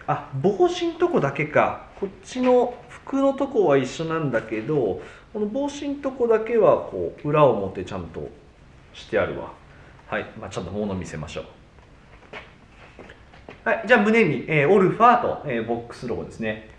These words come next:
で、えー、背中、このまま背中。右の肩後ろに、えー、セーフティーファーストと入ってますね。で、えー、左の、えー、袖口のとこに、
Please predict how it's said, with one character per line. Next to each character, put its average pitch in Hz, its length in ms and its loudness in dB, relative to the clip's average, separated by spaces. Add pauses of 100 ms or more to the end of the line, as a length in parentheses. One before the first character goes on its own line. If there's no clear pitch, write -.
(480)
で、 156 320 -2
え - 20 2
ー、 - 20 -4
背 214 180 -2
中、 - 560 -2 (120)
こ - 200 -8
の 208 160 -4
ま 202 160 0
ま 190 220 0
背 - 260 -8
中。 180 720 0 (760)
右 214 280 0
の 392 140 4
肩 339 260 4
後 135 260 2
ろ 123 140 -2
に、 113 260 -6
え 131 200 -2
ー、 123 40 -6
セ 262 240 0
ー - 20 0
フ 262 80 -10
テ 247 100 -2
ィ 233 60 4
ー - 20 2
フ 202 160 -2
ァ 175 60 4
ー - 40 2
ス - 60 -8
ト - 80 -8
と - 100 -14 (720)
入 117 100 2
っ - 80 -4
て - 60 -14
ま - 60 -14
す - 80 -16
ね。 139 300 -4 (880)
で、 - 340 -4
え 175 120 0
ー、 156 60 -2
左 151 340 4
の、 123 260 0
え 123 140 0
ー、 - 20 0
袖 151 300 2
口 143 260 -2
の 127 100 -4
と 127 120 -4
こ 104 120 -4
に、 180 260 -2